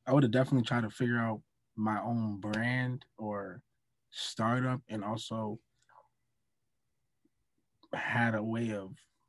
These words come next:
maintaining or establishing, like, a price. So that was also, like, a big,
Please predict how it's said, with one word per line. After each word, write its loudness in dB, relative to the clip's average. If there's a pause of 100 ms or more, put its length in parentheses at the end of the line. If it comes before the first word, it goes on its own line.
(580)
maintaining 0
or -8 (180)
establishing, -2
like, -10
a -8
price. -6 (280)
So -8
that 6
was 2
also, 2
like, 0
a -2
big, -2